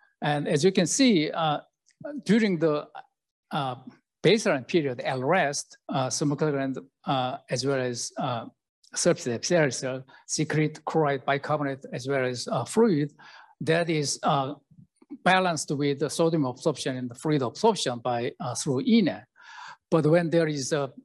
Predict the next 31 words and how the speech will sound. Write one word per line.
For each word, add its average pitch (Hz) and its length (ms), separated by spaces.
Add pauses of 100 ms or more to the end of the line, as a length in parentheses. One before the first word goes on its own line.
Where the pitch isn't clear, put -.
(120)
beta 196 340
agonist 160 500 (160)
around, 135 580
a 151 100
beta 156 400
adrenergic 160 480 (320)
agonist 151 460
around, 135 480
then 131 280 (400)
it 175 360
predominantly, 160 920
uh, 135 280 (380)
secrete, 160 720
uh, 131 220
chloride 151 400
bicarbonate 156 580
through 135 280
C 127 240
F 120 140
T 151 180
R 127 340 (180)
and 123 200
fluid 147 320
as 117 200
well. 135 420 (720)
And 151 200
if 160 180
there 170 180
is 143 240
a 139 200 (880)
cholinergic 196 600